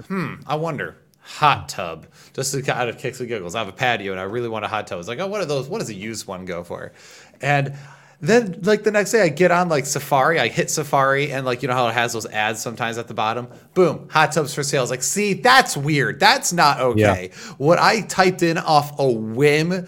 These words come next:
Speaker 1: for thirteen seconds, once I saw the prices were more, higher than I <laughs> wanted to pay, that you're advertising these to me, that's, that's just weird. Um,
Speaker 2: Yeah, it's,
Speaker 1: so, but you're
Speaker 2: it's
Speaker 1: right.
Speaker 2: sur-, it's surveillance capitalism. They, they're, they're spying on us. They're invading our privacy.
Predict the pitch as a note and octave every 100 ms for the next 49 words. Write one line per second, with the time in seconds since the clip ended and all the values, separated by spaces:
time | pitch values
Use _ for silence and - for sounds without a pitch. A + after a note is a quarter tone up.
0 | - - - C3+ C#3 - F#3 F#3+ - E3
1 | E3+ E3+ E3+ E3 D#3 F3+ D3+ C#3 C#3+ C#3
2 | D3 - D3 C#3+ C#3+ B2+ A#2+ B2+ B2 -
3 | - C#3 C#3 C3 B2 E3 D3+ E3+ E3+ D#3+
4 | C3+ D#3 D3+ - - D#3+ D3+ E3 - C3+
5 | D3 D#3 D#3 D#3 E3 E3 E3+ F3 - F#3
6 | F#3 F#3+ F#3+ E3+ C#3+ - C#3 D3 D3 F#2
7 | F#2+ D#2+ D2+ - - - - C#3+ C#3+ C3+
8 | A#2+ D#3 E2+ G#2+ - E3 D#3 E3 G3+ -
9 | - D3+ D3 C3+ - C3 C3+ C#3+ D3 B2+
10 | - D3 - F#2 E2+ F2 F#2+ G2 G2 G#2
11 | G#2 G2 G2+ - - G2 G2+ A#2 F#2+ E2+
12 | G2+ G#2+ F#2+ F2+ F2+ F2+ F#2 G#2+ G2+ F2
13 | F#2 F2+ G#2 G2+ - D#2